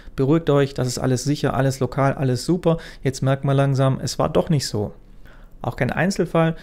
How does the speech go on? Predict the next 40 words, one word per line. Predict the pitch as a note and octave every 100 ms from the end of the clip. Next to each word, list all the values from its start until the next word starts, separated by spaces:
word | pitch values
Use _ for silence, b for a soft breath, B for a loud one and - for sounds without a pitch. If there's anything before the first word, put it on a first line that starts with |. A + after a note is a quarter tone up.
| B
ich | -
hab's | -
hier | - C#3
schon | C#3+
mal | C3+ C3
in | C#3 B2+
dem | B2+ A#2+ B -
Video | C3+ C#3 C3
zur | - B2 A#2+
C | -
D | B2 A#2
U, | E3 F#3+
die | -
hatten | C3
ja | B2+
auch | C3 D3
einen | C#3 C3+
Hackerangriff | C#3 C#3 - B2+ B2 B2 - B B
erwähnt, | - A#2 B2+ D3 D3 - -
bei | C3
der | B2+
S | A#2 -
P | C3
D | B2+ D3 D#3+ B B
vor | - B2+
einem | C3+ C3+
Jahr, | B2+ B2 B2+ - -
da | B2
hat | -
sich | B2
herausgestellt, | B2 C#3+ - C3 C3+ C3 B B -
die | C3+
wurden | C#3 C3+
durch | B2+ B2+
eine | B2+
Lücke | B2 B2 A#2+
in | A#2+
Microsoft | A#2 C3 A#2+ - -
Outlook | G#2 D3 E3+ D#3+ D3+ -
gehackt. | C3 C3+ D#3 -